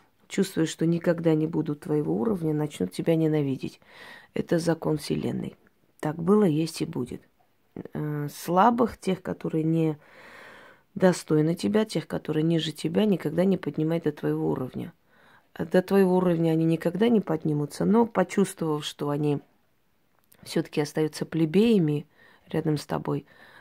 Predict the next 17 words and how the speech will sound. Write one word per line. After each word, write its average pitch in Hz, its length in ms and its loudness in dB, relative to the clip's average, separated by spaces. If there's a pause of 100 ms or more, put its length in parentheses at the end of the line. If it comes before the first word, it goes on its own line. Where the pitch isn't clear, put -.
начнут 170 640 2
к - 100 -18
тебе 165 360 -2
уже 156 180 -2
по-другому 151 520 -2
относиться. - 640 -6 (800)
М, 160 440 0 (1400)
очень 202 440 6
непросто 185 600 4
находиться 156 540 0
рядом 156 340 2
с - 60 -8
сильным 151 320 -2
человеком, 160 720 -4
это 151 220 -6
я 165 140 -4
понимаю. 165 580 -2